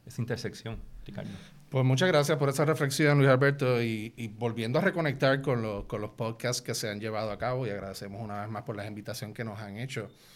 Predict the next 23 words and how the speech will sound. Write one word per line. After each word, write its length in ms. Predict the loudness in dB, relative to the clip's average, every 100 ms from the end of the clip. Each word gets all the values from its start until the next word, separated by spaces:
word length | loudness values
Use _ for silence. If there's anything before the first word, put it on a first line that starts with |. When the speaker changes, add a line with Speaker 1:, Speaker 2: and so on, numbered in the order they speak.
| -20 -20 -20 -20 _
Speaker 2:
eh, 140 | -4 -2
la 80 | -2
Fundación 320 | -4 -6 -6
Comunitaria 680 | -4 -4 -2 0 2 2 0
y 40 |
G 200 | -2 -4
F 120 | 0
R 120 | 0 2
Media. 420 | 2 2 0 0 -6 -14
Eh, 360 | -8 -4 -4 -6 -2
otra 180 | 4
de 60 | 6
las 80 | 6
cosas 180 | 2 0
que 100 | 2
quiero 160 | 2
mencionar 360 | 2 2 2 2
antes 200 | 0 -2
de 120 | -2
que 60 | -2
vayamos 380 | 0 -2 -2 -2
a 120 | -2
cerrar, 440 | -4 -4 -4 -4